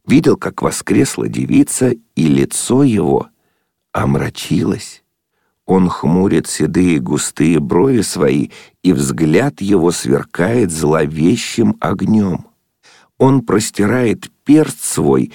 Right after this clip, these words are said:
и велит стражам взять его. И вот, такова его сила, и до того уже приучен, покорён и трепетно послушен ему народ,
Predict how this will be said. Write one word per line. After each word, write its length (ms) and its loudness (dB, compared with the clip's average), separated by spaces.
и 120 0
велит 480 0
стражам 800 -2
взять 800 -4
его. 840 -2
И 120 0
вот, 540 -4
такова 340 -2
его 200 2
сила, 420 2
и 180 -2
до 140 0
того 280 0
уже 240 0
приучен, 680 0
покорён 560 0
и 200 -4
трепетно 760 0
послушен 680 -2
ему 320 2
народ, 380 0